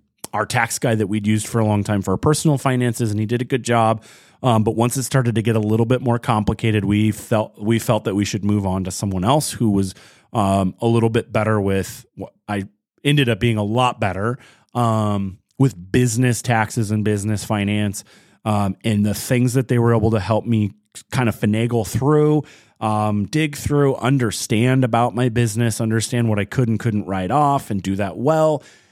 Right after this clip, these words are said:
Uh, it was absolutely, without a doubt, worth the money that I paid.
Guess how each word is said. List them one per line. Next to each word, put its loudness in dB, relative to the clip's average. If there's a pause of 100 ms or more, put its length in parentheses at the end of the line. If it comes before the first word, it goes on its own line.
(220)
Uh, 2 (600)
it 0
was 0 (220)
absolutely, 0
without 0
a 4
doubt, 2
worth -2
the 2
money 2
that -4
I -4
paid. -6